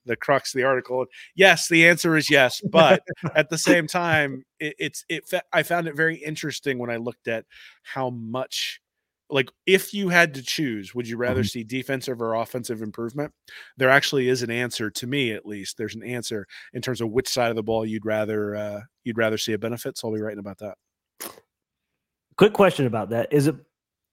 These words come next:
Speaker 2: are we going based off of the level where Florida offense is? Say, here's the barometer, like, right here, and Florida's defense is here? Or is it,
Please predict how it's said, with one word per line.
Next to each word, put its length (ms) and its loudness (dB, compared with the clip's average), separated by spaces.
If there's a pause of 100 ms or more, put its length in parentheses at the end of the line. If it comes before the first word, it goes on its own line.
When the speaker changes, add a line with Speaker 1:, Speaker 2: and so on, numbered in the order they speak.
(300)
Speaker 2:
are 80 4
we 120 4
going 360 6
based 320 4
off 240 4
of 360 2
the 80 0
level 360 4
where 100 2
Florida 300 2
offense 420 0
is? 540 2
Say, 1080 0 (160)
here's 300 0
the 60 -2
barometer, 640 2
like, 300 -2
right 300 -4
here, 540 4
and 140 -2
Florida's 280 0
defense 320 -4
is 120 -6
here? 440 2
Or 220 4
is 120 0
it, 140 0